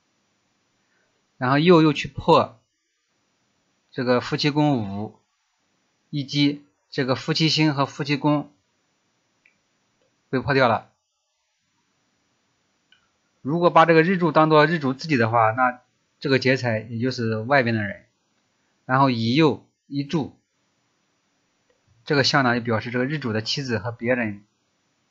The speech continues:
在一起。此人的妻子呢，曾是一个有妇之夫，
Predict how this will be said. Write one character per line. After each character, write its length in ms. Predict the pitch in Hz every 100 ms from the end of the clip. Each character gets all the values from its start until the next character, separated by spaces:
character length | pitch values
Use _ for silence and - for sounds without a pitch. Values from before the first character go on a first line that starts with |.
| _ _ _ _ _
在 140 | - 113
一 100 | 110
起。 360 | - - 87 _ _ _ _ _ _ _ _ _ _ -
此 200 | - 139
人 120 | 170
的 80 | 165
妻 180 | -
子 120 | 170 156
呢， 200 | 135 127
曾 200 | 123 117
是 180 | 151
一 40 | 135
个 300 | 131 120 110
有 160 | 107
妇 160 | 107 156
之 140 | 123
夫， 360 | 117 - 127